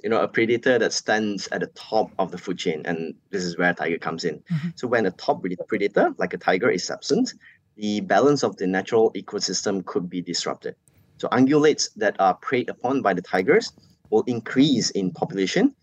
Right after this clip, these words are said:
Speaker 1: uh, up to a point, it, it surpasses the, the, the threshold. It can cause overbrowsing of the vegetation. That all these vegetations are, you know, young trees that are, uh, that are growing that will one day become big trees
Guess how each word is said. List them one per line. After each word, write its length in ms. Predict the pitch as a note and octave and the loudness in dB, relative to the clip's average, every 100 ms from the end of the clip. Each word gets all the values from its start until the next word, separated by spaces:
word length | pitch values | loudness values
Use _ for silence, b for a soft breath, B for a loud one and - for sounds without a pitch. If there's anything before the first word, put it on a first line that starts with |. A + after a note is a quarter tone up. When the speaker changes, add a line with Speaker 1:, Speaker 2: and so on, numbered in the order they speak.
| _ _ - | _ _ 0
Speaker 1:
uh, 400 | G2+ F#2+ G2 F#2+ - | 4 4 6 4 2
up 120 | - | 2
to 100 | C3+ | 0
a 60 | G#2+ | 0
point, 460 | - C3 C3+ A2 | 2 2 4 2
it, 140 | G2+ - | -4 -6
it 120 | G#2 - - | -10 -8 0
surpasses 560 | A#2+ A2+ A#2+ A2 A#2 | 2 2 0 -2 -2
the, 180 | G2 F2+ - | -2 -4 -2
the, 140 | F#2+ | -2
the 120 | F#2 | -2
threshold. 680 | F2+ G2+ G#2 - C3 B2+ - | -2 -2 -2 4 6 6 4
It 180 | G2+ - | 0 -2
can 200 | - F2 | -6 -6
cause 440 | - - A2 G2+ - | -6 0 2 2 0
overbrowsing 680 | G2+ G#2 F#2 F#2+ G2 A2 F#2 | 0 0 2 0 2 0 -2
of 100 | F2+ | -4
the 100 | F2 | -4
vegetation. 680 | F2 G2 F2+ G#2+ G3 F#2+ | -4 -2 -4 0 0 2
That 160 | F2 F2+ B B | 2 0 B B
all 140 | - D#3 | 0 2
these 120 | F3+ | 2
vegetations 680 | A#2+ A#2+ C3 B2+ C3+ B2+ G#2+ G2 | 0 0 -2 -2 2 0 0 0
are, 260 | F#2+ F2+ | 2 2
you 60 | F#2+ | -2
know, 120 | G#2 | -4
young 300 | G2+ F#2 A2+ | -2 -2 -2
trees 300 | A2 A#2 G#2+ | -6 -8 -4
that 160 | F#2+ F2+ | -2 2
are, 240 | F2 E2 | 2 2
uh, 80 | F2+ - | -2 -6
that 280 | F2+ E2+ F2 | -2 0 0
are 40 | |
growing 500 | F2 G2+ D3 A#2 F2 | -2 2 2 2 0
that 180 | F#2 F2+ _ _ G#2+ | -4 -6 _ _ -8
will 140 | F#2 | -2
one 180 | G2+ A2 | 0 2
day 160 | A2 | 0
become 400 | G2 F2+ G2+ F2+ - - | 0 -2 -2 -2 -4 -6
big 180 | F#2+ - | -6 -6
trees 420 | A2 G#2 F#2 | -8 -6 -8